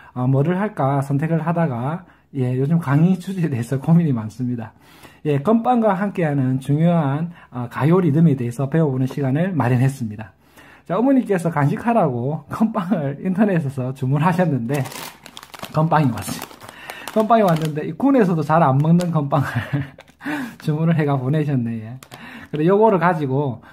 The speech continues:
중요한 가요 리듬을 한번 배워보는 시간을 갖도록 하겠습니다. 그래서 한번 알아보도록 하겠습니다. 자, 이 자리 앞에 건빵 네 개가 지금 와 있는데, 예. 자, 요렇게 하시면 이해하시기 아주 편하실 겁니다.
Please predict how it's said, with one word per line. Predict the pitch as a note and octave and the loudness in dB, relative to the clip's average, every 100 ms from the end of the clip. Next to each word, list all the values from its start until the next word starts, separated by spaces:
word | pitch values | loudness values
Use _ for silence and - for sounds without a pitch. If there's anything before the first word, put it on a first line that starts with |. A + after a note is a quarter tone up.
| - | -6
중요한 | C#3+ D#3 F3 | 2 4 4
가요 | F3 - D3+ | 2 -2 2
리듬을 | D#3+ D#3+ C#3+ | 2 0 -2
한번 | C3+ C3 C3+ | -2 -4 0
배워보는 | F3+ F#3+ C#3+ C3+ | 2 2 4 0
시간을 | C#3 C#3+ B2+ C3+ | 0 -2 -2 -2
갖도록 | C#3 A2 D3+ C3+ B2 - | -6 -8 -4 -2 -4 -6
하겠습니다. | A#2 B2 - B2+ A#2+ A#2 - - - - - | -4 -4 -4 -6 -6 -10 -16 -20 -20 -20 -14
그래서 | C#3+ C#3 C3 C3 D3+ E3 | -10 -6 -4 -4 -6 -10
한번 | - C3+ C#3+ | -6 -4 -2
알아보도록 | C#3 D#3 C3+ C3 B2 | 0 0 -2 -4 -4
하겠습니다. | A#2 A2+ C3 A#2+ G#2+ A#2+ E3 G#3+ - _ _ _ _ _ _ _ _ _ _ _ - _ | -6 -8 -8 -8 -8 -6 -4 -6 -10 _ _ _ _ _ _ _ _ _ _ _ -20 _
자, | - B2+ B2 A#2+ | -6 -2 -2 -2
이 | B3 | 0
자리 | A#3+ B3 | 2 4
앞에 | A3+ G3+ | 4 2
건빵 | F3 A#3+ A#3+ B3 A#3 | 0 0 2 2 4
네 | C#3+ C#3 | 4 4
개가 | G3 A3 G#3+ | 6 6 4
지금 | D#3+ E3 | 2 0
와 | C#3+ A#2+ C3+ | 2 2 2
있는데, | D#3 E3 C#3+ A#2+ | 2 2 2 0
예. | G#2+ D#3+ A3 - _ | -2 -4 -6 -10 _
자, | - G#2+ | -18 -10
요렇게 | D3 G3+ A3+ | -6 -4 0
하시면 | G#3+ G#3+ G3+ F3 F3+ | 0 2 0 0 0
이해하시기 | D3 D#3+ G#3 G#3 A3 | 0 2 0 -2 -4
아주 | E3+ G#3 C4+ | -2 -2 -6
편하실 | - D#3+ D#3 D#3 C#3+ | -6 -4 -4 -6 -10
겁니다. | A#2+ A2+ A#2+ D3 E3+ | -10 -10 -10 -10 -12